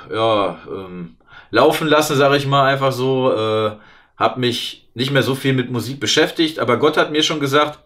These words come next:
wenn ich in Zukunft Musik mache, dann möchte er mich mit, äh, der Musik einfach so als Friedensbotschafter so und als Botschafter seiner Liebe einsetzen. Das war für mich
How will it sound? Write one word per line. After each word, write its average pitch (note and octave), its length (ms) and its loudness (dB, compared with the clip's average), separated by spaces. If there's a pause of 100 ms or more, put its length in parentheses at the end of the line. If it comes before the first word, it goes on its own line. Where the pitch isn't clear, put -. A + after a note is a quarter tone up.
(300)
wenn A#2+ 160 0
ich C3 100 -4
in A#2 100 -4
Zukunft C#3+ 400 -8
Musik A#2 380 -6
mache, F3 420 2 (460)
dann G#2+ 160 -6
möchte C#3+ 300 0
er C#3+ 80 2
mich C#3 260 -4
mit, B2 300 -8
äh, A2+ 520 2 (640)
der G#2+ 160 2
Musik C3 640 -4 (420)
einfach C#3 280 0
so B2 140 -2
als C3 200 -4
Friedensbotschafter F#2+ 1200 -4
so F2 380 -8 (120)
und F2+ 160 -8
als G#2 160 -2
Botschafter A#2 500 0
seiner A2 280 2
Liebe A2+ 300 0
einsetzen. F#2+ 720 -6 (640)
Das F2 160 -2
war G#2+ 180 4
für A#2+ 120 -4
mich C#3 520 -2